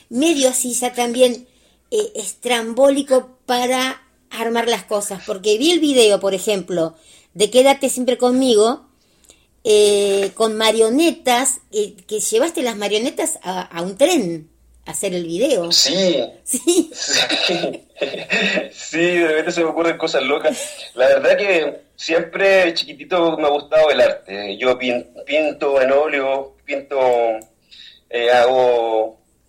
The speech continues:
Speaker 2: esos títeres los hice yo.
Speaker 1: Ujú. ¿Cómo es?
Speaker 2: Son con esponja.
Speaker 1: ¿Cómo
Speaker 2: Y
Speaker 1: es?
Speaker 2: son bo-, yo mismo lo hice con la tijera, yo los pinté. Se me ocurrió la idea de empezar a mostrar mi música con esos títeres. Incluso
Speaker 1: Ujú.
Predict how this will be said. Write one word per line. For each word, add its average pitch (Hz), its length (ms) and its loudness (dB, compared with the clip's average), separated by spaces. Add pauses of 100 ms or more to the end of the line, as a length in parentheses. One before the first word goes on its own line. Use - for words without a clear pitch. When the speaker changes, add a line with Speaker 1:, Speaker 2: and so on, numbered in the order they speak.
Speaker 2:
esos 165 220 -4
títeres 165 280 -2
los 135 100 0
hice 143 240 -4
yo. 151 140 2
Speaker 1:
Ujú. 226 420 -6 (1040)
¿Cómo 214 160 -6
es? 233 60 -2
Speaker 2:
Son 131 520 4
con 117 180 -2
esponja. 151 680 2 (1080)
Speaker 1:
¿Cómo 120 140 -4
Speaker 2:
Y 127 380 0
Speaker 1:
es? 113 80 -2
Speaker 2:
son 131 400 2
bo-, 113 320 -2 (220)
yo 123 100 0
mismo 175 260 4
lo 170 100 4
hice 180 160 0
con 151 120 0
la 135 120 2
tijera, 175 460 2
yo 165 120 -2
los 160 100 -2
pinté. 160 720 0 (360)
Se - 140 -12
me 147 80 -2
ocurrió 151 400 0 (180)
la 185 100 4
idea 185 340 4
de 190 160 6
empezar 180 400 0
a 185 80 4
mostrar 180 340 0
mi 180 100 -2
música 196 360 0
con 170 440 0
esos 185 340 -6
títeres. 160 340 -4
Incluso 170 480 0
Speaker 1:
Ujú. 226 200 -14